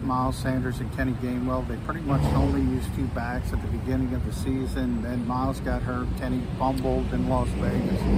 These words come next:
And that opened the door for Boston Scott and Jordan Howard as well at the time. Um, Boston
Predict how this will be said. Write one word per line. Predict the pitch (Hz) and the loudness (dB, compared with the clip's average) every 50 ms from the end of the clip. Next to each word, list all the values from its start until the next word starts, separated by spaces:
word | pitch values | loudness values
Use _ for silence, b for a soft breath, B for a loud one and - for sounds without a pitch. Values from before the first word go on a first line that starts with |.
| - - - - - - - - - - - - | 8 8 8 8 8 6 6 4 2 0 0 0
And | 147 135 139 | 0 0 2
that | 143 147 147 | 2 2 2
opened | 156 160 143 131 - 160 139 131 | 2 2 2 2 2 2 2 2
the | 127 | 2
door | 117 - 135 135 139 135 | 2 2 2 2 2 2
for | 127 - 131 | 2 0 0
Boston | - 131 127 131 131 127 - - 123 | 2 2 2 2 2 2 0 -2 -2
Scott | 120 - - 127 127 127 | -2 -2 0 0 2 2
and | 123 120 - | 0 -2 -2
Jordan | 123 127 127 123 113 | -2 -2 -2 -2 -4
Howard | 110 120 120 120 123 123 120 117 | -4 -4 -2 -2 -2 -2 -2 -4
as | 110 110 - - | -4 -4 -4 -2
well | 120 123 131 123 | -2 -2 -2 -2
at | 117 107 104 - | -4 -4 -4 -6
the | - - - | -6 -4 -2
time. | 143 143 151 160 147 123 110 107 101 - - - - - - - - - - - | -2 0 0 0 0 -2 -2 -4 -6 -8 -8 -8 -8 -8 -8 -8 -10 -8 -6 -2
Um, | 123 120 120 123 123 | -2 0 0 -2 -2
Boston | - 143 156 170 160 - - 170 | 0 0 0 0 0 -2 -6 -6